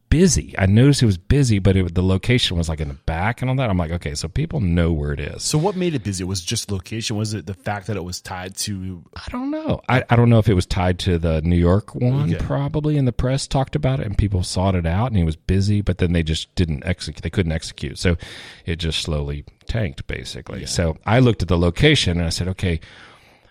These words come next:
Speaker 1: what am I it, what am I passionate about cooking?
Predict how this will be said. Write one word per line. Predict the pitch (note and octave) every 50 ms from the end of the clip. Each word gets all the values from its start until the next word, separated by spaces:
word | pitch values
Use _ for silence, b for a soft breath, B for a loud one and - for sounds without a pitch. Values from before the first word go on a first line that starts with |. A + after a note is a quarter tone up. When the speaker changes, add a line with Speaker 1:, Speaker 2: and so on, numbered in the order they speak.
| B -
Speaker 1:
what | - F#2+ G#2+ A#2+ C3+ -
am | - A#2 G#2+ A2
I | G#2 G#2 G#2 G#2 A2 A2 G#2 G#2+ - _ _ _ _ _ _ _ _ _ _ _ _ _ _ _
it, | G2+ G2 F#2 - - - _
what | - G#2 G#2+ A#2+
am | C#3+ C3+ A2
I | F#2
passionate | - - - F#2 E2 F2+ - - A#2 A2 G#2+
about | G2+ F#2+ F2+ E2 - -
cooking? | - B2 - - E3 E3+ F3+ E3